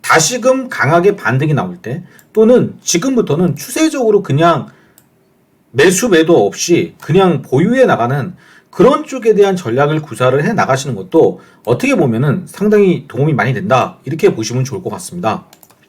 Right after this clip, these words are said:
오늘의 매매 종목을 정리해 드리도록 하겠습니다.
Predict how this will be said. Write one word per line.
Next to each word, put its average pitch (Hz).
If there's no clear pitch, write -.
오늘의 226
매매 190
종목을 180
정리해 165
드리도록 135
하겠습니다. 117